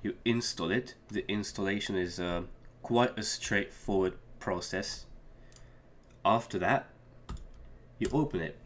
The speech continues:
and, um, it shouldn't, uh,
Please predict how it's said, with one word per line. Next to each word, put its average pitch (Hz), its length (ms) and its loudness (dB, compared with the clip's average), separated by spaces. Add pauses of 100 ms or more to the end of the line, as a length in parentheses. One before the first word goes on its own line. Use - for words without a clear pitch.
(880)
and, 90 480 4
um, 90 420 2 (680)
it 104 180 0
shouldn't, 139 1040 4 (1600)
uh, 98 260 4